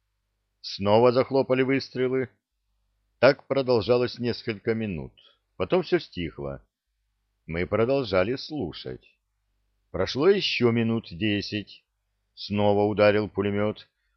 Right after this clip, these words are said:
длинной, почти на целую ленту очередью. В разнобой посыпались винтовочные выстрелы. Глухо рванула граната, и опять всё стихло.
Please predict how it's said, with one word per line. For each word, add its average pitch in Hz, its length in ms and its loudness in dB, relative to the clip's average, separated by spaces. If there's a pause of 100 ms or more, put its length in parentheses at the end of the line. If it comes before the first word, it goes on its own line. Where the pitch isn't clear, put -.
длинной, 104 960 -4
почти 90 400 -6
на 107 160 -2
целую 113 420 0
ленту 101 440 -2
очередью. 101 840 -4 (880)
В 87 120 -4
разнобой 123 540 2
посыпались 120 680 -2
винтовочные 98 800 -2
выстрелы. 101 580 -6 (600)
Глухо 92 520 0
рванула 85 520 -4
граната, 95 680 -2 (260)
и 139 100 -2
опять 104 340 2 (120)
всё 135 220 -8
стихло. 78 640 -10